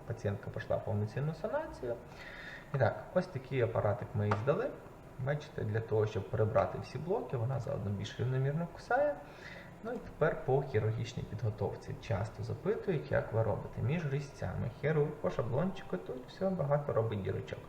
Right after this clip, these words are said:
Він спочатку робить одну дірочку, другу, декілька, а потім їх всі між собою з'єднує.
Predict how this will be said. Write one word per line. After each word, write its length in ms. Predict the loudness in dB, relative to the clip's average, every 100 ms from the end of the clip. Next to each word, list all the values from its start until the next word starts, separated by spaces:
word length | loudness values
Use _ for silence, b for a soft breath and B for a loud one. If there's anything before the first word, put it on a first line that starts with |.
| B B B -2
Він 100 | 2
спочатку 560 | 2 2 2 2 2 0
робить 440 | 2 0 -2 0 2 2
одну 200 | 4 4
дірочку, 480 | 4 4 2 -2 0
другу, 580 | 4 4 4 2 2 0 -2
декілька, 520 | 0 0 0 -2 2
а 40 | 4
потім 360 | 4 2 2
їх 80 | 0
всі 180 | 0 0
між 160 | 0 -2
собою 320 | 0 2 2
з'єднує. 400 | 0 -4 -4